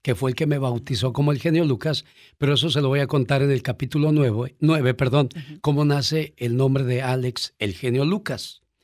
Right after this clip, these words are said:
Speaker 1: porque yo en ese entonces me llamaba Pablo,
Speaker 2: Ujú.
Speaker 1: me llamaba Pablo y, eh, este, Alexis Anaya traía unas ideas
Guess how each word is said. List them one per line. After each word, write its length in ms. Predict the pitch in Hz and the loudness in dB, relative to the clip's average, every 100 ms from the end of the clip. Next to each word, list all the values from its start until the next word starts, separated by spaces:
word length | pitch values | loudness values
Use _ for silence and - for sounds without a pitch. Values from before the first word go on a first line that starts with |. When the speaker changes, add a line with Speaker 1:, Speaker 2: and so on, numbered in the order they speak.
| _ _ _ | _ _ _
Speaker 1:
porque 300 | 160 147 139 | -2 0 0
yo 180 | 139 165 | 2 2
en 120 | 151 | 2
ese 180 | 147 180 | 2 0
entonces 420 | 156 156 139 151 | 0 0 0 0
me 120 | 135 | 2
llamaba 440 | 120 113 117 117 - | 2 2 0 -2 -2
Pablo, 420 | 214 180 101 87 | 0 0 -2 -4
Speaker 2:
Ujú. 300 | 175 135 147 - _ - | -16 -14 -14 -14 _ -2
Speaker 1:
me 140 | 117 | 0
llamaba 460 | 120 135 135 147 147 | 2 2 2 0 2
Pablo 480 | 143 120 170 - _ _ _ _ | 2 2 0 -2 _ _ _ _
y, 120 | 123 127 | -2 0
eh, 160 | 120 - 117 117 | 0 0 -2 0
este, 420 | 110 - - 117 - | -2 -4 -4 -4 -2
Alexis 480 | 120 135 123 165 151 | 0 0 0 -2 0
Anaya 520 | 151 127 117 131 147 - _ _ _ _ | 2 2 2 0 -2 -10 _ _ _ _
traía 260 | 123 117 143 | -8 -4 -2
unas 300 | 170 165 - | 0 0 -2
ideas 480 | 123 135 143 - | -2 -2 -2 -6